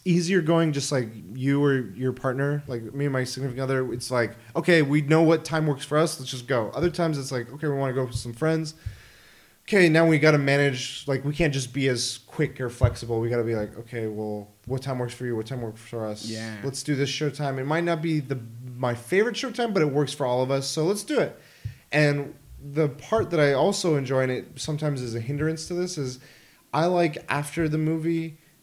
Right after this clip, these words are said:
Speaker 1: sitting and discussing and, like, chatting about it, getting into the zone. And a lot of times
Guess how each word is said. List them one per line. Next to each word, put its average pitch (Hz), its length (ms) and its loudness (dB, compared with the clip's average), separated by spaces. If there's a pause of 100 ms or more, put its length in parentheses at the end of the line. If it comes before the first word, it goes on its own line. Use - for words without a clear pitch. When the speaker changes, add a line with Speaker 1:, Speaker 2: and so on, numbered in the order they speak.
(100)
Speaker 1:
sitting 135 400 -2
and 127 80 0
discussing 104 680 -6
and, 120 100 -6
like, 107 320 -4
chatting 123 400 -4
about 117 260 0
it, 110 140 0
getting 117 240 0
into 113 240 -4
the 110 40 0
zone. 127 240 -6 (520)
And 131 180 0
a 127 40 0
lot 151 280 2
of 185 80 0
times 175 580 -2